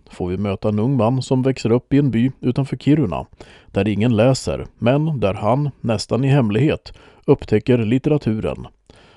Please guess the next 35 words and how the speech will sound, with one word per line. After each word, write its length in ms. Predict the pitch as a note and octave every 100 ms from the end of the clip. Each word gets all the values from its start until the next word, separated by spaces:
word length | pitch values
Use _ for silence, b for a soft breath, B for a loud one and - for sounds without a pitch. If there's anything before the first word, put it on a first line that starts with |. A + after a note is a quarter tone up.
| b -
Han 180 | E2+
tar 220 | F2+ G2 G2+
sig 200 | A#2+ A2
till 180 | A#2
Stockholm 640 | G#2 - G2 - A2+ D3+ D3+ -
och 120 | D3
är 40 |
snart 380 | C#3+ A#2+ B2 -
etablerad 600 | C#3 D3 A#2 A2+ C3+ A#2+
i 60 | B2
kulturkretsarna, 960 | C#3+ C3+ C#3+ F#2+ - A2 - G2+ D2+ F2 _ B B B
men 340 | A#2+ B2+ C#3+
känner 240 | - A#2+ A#2+
sig 140 | C#3+
ändå 220 | B2 D3
inte 220 | C3 -
hemma. 440 | C3+ B2+ E2 D#2 - _ _ B B B B B
Så 240 | - E2
han 120 | G2
tar 180 | G#2 A2
sig 200 | G#2+ A#2
tillbaka 440 | A2 G2+ G#2 - C#3
till 140 | C#3+
byn, 320 | G2 D2 C#2+ - _ -
bara 280 | C#3 C3
för 120 | C3+ D3
att 100 | C#3+
upptäcka 420 | - A#2+ A#2+ B2+
att 80 | C#3+
han 120 | C3+
inte 220 | G#2 C#3
är 40 | B2
hemma 300 | B2+ G#2+ A#2
där 180 | G2+
heller. 460 | A#2+ C3+ G#2 C2